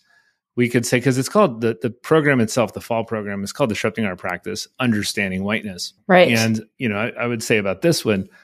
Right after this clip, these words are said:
Speaker 1: what I've said in the past about the, the, the Understanding Whiteness program that I've done for men for the last few years, which is, it is about understanding, but, but not necessarily cognitively, because
Speaker 2: Right.
Speaker 1: cognitive understanding is the,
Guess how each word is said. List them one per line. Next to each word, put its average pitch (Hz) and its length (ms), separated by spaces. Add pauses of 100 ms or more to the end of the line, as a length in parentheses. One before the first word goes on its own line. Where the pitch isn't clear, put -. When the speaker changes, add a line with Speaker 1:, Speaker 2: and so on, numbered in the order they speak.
(220)
Speaker 1:
what 113 120
I've 101 160
said 110 260
in 104 160
the 95 80
past 104 380
about 104 300
the, 95 340
the, 95 120 (420)
the 101 100
Understanding 101 420
Whiteness 95 240
program 92 380
that 90 100
I've 87 200
done 92 180
for 90 160
men 101 360
for 92 120
the 82 80
last 85 200
few 92 160
years, 87 420 (480)
which 117 180
is, 92 420 (640)
it 131 140
is 151 120
about 127 240
understanding, 117 640
but, 98 160 (200)
but 113 300 (180)
not 110 340
necessarily 104 640
cognitively, 92 720 (440)
because 165 320
Speaker 2:
Right. - 40
Speaker 1:
cognitive 117 480
understanding 98 640
is 92 200
the, 92 360